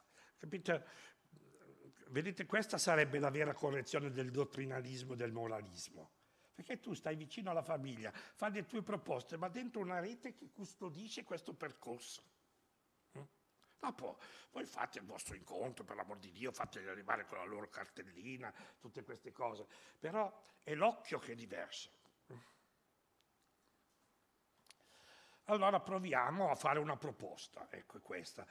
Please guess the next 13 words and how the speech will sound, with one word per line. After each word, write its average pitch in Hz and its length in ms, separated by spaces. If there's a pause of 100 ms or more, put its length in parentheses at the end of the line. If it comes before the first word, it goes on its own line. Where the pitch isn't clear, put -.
(240)
rimane 104 340
alla 113 200
fine, 120 460 (240)
perché 107 280
come 110 240
nella 113 200
predica 110 640 (300)
è 101 100
l'ultima 110 440
cosa 110 340
che - 140
si - 160
ricorda, 95 760